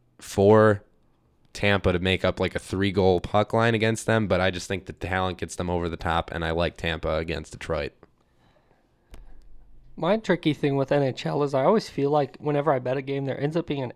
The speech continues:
Speaker 2: empty netter that does not go my
Speaker 1: Mm-hmm.
Speaker 2: way.
Speaker 1: It's tough.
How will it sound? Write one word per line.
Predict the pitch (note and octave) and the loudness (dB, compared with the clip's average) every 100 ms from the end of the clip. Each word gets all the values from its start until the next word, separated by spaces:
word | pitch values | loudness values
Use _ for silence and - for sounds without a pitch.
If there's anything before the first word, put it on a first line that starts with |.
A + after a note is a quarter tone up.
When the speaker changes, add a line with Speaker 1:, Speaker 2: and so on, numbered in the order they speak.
| - | -8
Speaker 2:
empty | C3+ C3+ C#3 C#3 C3+ - - | -8 -6 -6 -6 -8 -12 -12
netter | B2+ B2 A2+ - _ | -8 -8 -10 -14 _
that | - | -12
does | B2+ C3+ | -8 -6
not | C#3 B2+ C3+ | -4 -4 -2
go | B2+ | 0
my | B2 B2 | 0 0
Speaker 1:
Mm-hmm. | B2 G2+ | 0 -2
Speaker 2:
way. | - - - _ _ _ _ _ _ _ _ _ _ _ | -6 -10 -18 _ _ _ _ _ _ _ _ _ _ _
Speaker 1:
It's | F#2 - | -14 -4
tough. | G2 F#2 - | 0 0 -2